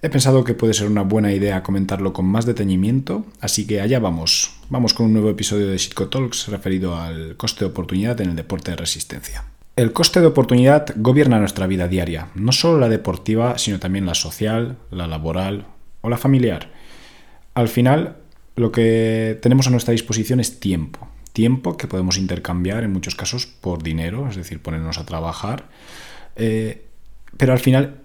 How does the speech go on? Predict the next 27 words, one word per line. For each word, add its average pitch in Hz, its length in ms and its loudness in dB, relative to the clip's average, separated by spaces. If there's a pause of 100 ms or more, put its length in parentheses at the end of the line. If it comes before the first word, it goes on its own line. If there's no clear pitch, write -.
se - 160 -2
trata 120 280 2
de 117 80 4
recursos 107 500 -2
de 107 80 2
uso 104 380 0
limitado. 92 600 -2 (320)
Tanto 80 380 -8
dinero, 123 500 -2 (520)
en 82 100 -8
algunos 85 260 0
casos - 540 -2
más 104 240 2
limitado 92 420 0
que 92 60 0
en 101 80 2
otros, 139 380 -2 (640)
y, 160 220 6 (100)
eh, 92 580 -4
en 98 80 -2
cuanto 95 240 0
al 92 100 -2
tiempo, 104 500 2
que 87 100 -10
al 82 40 -10
final, 92 280 -6
pues, - 320 -6